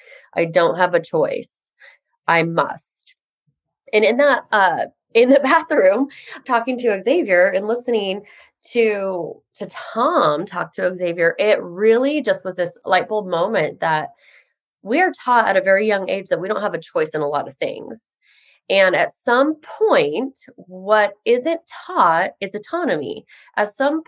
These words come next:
point, we are expected, uh, we expect our kids and we expect ourselves to just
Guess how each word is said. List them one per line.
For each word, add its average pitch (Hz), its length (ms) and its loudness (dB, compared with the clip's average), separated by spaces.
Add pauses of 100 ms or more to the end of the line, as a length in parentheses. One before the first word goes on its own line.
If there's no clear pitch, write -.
(100)
point, 196 480 -2
we 226 200 0
are 220 100 2
expected, 208 920 -2 (480)
uh, 180 200 4
we 180 100 0
expect 165 300 -2
our 156 100 -2
kids 277 340 0
and 208 100 -8
we 196 80 -4
expect - 640 -6
ourselves 214 720 -2
to 190 100 -10
just 185 220 -6